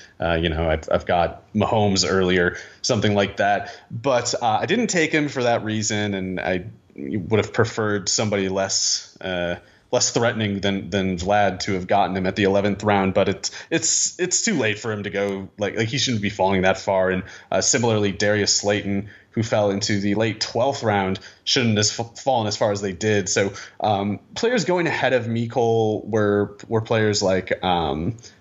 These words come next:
Jerry Jeudy and CeeDee Lamb, the two, of course, m-, most anticipated rookies of the draft. And I don't know how you do that. Like, I don't understand. Uh, like, CeeDee Lamb has some pretty directly comparable concerns to, to Mecole,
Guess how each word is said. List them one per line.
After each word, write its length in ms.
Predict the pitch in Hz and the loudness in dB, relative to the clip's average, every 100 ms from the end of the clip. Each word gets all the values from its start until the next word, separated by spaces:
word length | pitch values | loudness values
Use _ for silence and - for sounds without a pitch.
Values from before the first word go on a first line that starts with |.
| _ _ | _ _
Jerry 340 | - 120 131 123 | 0 2 2 2
Jeudy 580 | 104 107 113 113 123 113 | 2 2 2 2 0 0
and 360 | 107 98 87 | 2 2 0
CeeDee 380 | 87 - 110 104 | -2 0 2 2
Lamb, 280 | 98 101 101 | 2 2 2
the 80 | 95 | 0
two, 380 | - 95 92 - | 0 0 0 -2
of 160 | 92 - | -4 -2
course, 420 | 98 90 - - _ 113 | 0 0 -4 -10 _ -4
m-, 120 | 110 | 0
most 220 | 113 107 | 0 2
anticipated 680 | 98 95 - 101 110 107 98 | 0 0 0 0 0 0 0
rookies 300 | 107 127 117 | 0 0 0
of 80 | 113 | 0
the 80 | 98 | 0
draft. 400 | 107 104 101 - - - - | 0 2 0 -4 -12 -14 -4
And 360 | 123 120 113 - - - | 0 2 2 0 -2 -4
I 100 | 135 | -2
don't 360 | 131 175 156 | 2 2 2
know 160 | 156 139 | 0 2
how 120 | 139 | 0
you 200 | 123 113 | 0 -2
do 220 | 98 104 | -4 -4
that. 300 | 85 80 82 | -4 -4 -6
Like, 140 | 92 98 | -4 -2
I 80 | |
don't 260 | 110 113 117 | 0 2 2
understand. 600 | 113 101 - 107 104 104 - - - | 0 0 -2 0 0 -2 -4 -18 -10
Uh, 340 | - 95 87 82 | -2 0 0 0
like, 100 | 101 | 0
CeeDee 300 | - 208 175 | 0 0 0
Lamb 340 | 127 135 120 98 | 0 0 0 -2
has 180 | 117 | -2
some 380 | - 107 95 90 - _ _ | 0 -2 -4 -10 -16 _ _
pretty 360 | - 143 123 101 | -4 -2 0 0
directly 460 | 104 95 107 110 | 0 0 0 -2
comparable 640 | 92 - 98 113 104 107 104 | -2 -2 0 0 2 0 -2
concerns 640 | - 95 - 104 107 - | -2 -2 0 2 0 0
to, 260 | - 90 90 | -2 -2 -4
to 120 | - 98 | -4 0
Mecole, 580 | 95 107 131 123 123 | 0 0 0 0 -2